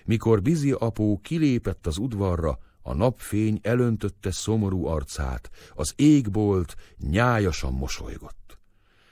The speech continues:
A füvek nevettek rá az úton, sőt, még a meggyűlt esővizek is, mintha új levegőt szívott volna be,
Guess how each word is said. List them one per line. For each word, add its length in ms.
A 120
füvek 440
nevettek 540
rá 260
az 160
úton, 540
sőt, 480
még 180
a 60
meggyűlt 520
esővizek 760
is, 300
mintha 440
új 240
levegőt 500
szívott 460
volna 320
be, 180